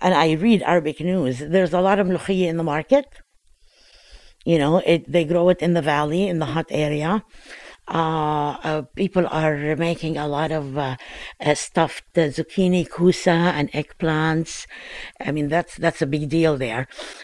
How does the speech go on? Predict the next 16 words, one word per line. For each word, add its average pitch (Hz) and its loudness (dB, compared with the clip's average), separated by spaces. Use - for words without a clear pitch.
Or 170 6
stuffing. 160 -2
We 180 4
have 175 0
now 160 -2
a - -2
lot 160 -2
of 170 -6
fresh, 165 -4
I 175 -2
even 156 -6
have 143 -6
some 139 -6
tender 180 6
grape 175 4
leaves. 175 2